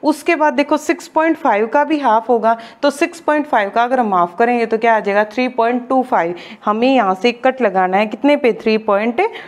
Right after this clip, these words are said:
टू फ़ाइव पे, means three point two लेके चल पड़ो हम नियरली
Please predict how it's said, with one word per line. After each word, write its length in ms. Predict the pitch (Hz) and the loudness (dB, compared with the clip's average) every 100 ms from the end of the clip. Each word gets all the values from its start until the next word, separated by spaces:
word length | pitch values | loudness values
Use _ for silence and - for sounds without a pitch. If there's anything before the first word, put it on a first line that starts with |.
| - | -2
टू 120 | 302 294 | 0 2
फ़ाइव 360 | 285 185 170 170 | 0 0 -2 -2
पे, 200 | 180 190 | -2 0
means 360 | 226 277 277 - | 0 -2 -4 -2
three 120 | 262 | -2
point 320 | 262 277 269 | 2 0 2
two 100 | 294 277 | 2 2
लेके 240 | 285 277 | 2 0
चल 200 | 277 277 | 0 0
पड़ो 220 | 285 294 | 2 2
हम 100 | 269 | 2
नियरली 480 | 254 262 269 262 | 2 2 2 0